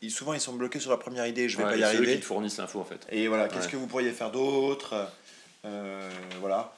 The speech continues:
Speaker 1: qu'est-ce que j'ai d'autre comme exemple ?
Speaker 2: T'as fait combien à peu près de, de conseils, du coup ? T'as une idée ?
Speaker 1: Je sais pas, j'ai dû faire une quinzaine de sessions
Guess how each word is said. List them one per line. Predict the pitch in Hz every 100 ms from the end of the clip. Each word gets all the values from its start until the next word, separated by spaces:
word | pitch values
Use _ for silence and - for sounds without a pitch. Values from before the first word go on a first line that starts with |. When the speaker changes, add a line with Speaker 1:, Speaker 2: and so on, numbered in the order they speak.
| -
Speaker 1:
qu'est-ce | - -
que |
j'ai | 110 117
d'autre | 117
comme | 117 104
exemple ? | 101 107 92 - _ _ _ _ _
Speaker 2:
T'as | -
fait | 104 117
combien | 117 117
à | 120
peu | 107
près | 110
de, | 98 95 92 90 87 87 87 85
de | 90
conseils, | 95 92 104
du | 92
coup ? | - 101 - _ _ _ -
T'as | -
une |
idée ? | 92 98 156 - _ _ _ _ _ - - - - - - - - - - - -
Speaker 1:
Je | -
sais | -
pas, | 107 104
j'ai | 87
dû | 85
faire | 82 90
une | 87 87
quinzaine | 104 104 107 101
de | 95
sessions | - 87 - 113 117 113